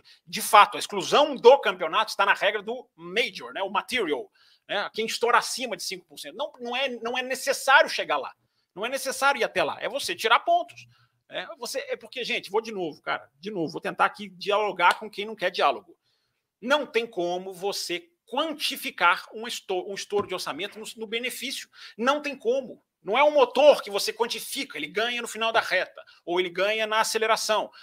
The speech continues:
Uma asa, ele ganha o downforce. Não, você não quantifica o estouro do orçamento, porque ele está em toda parte.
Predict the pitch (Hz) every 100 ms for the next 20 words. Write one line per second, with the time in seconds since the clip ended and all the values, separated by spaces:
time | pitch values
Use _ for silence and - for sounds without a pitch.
0 | - - 247 240 269 240 - 113 147 190
1 | 202 220 240 233 226 233 - 226 220 -
2 | - - 196 214 - 254 285 294 269 269
3 | 254 - - 294 294 185 160 - 190 160
4 | 156 147 131 - _ 190 214 220 214 170
5 | 175 202 - 233 196 320 - 240 - -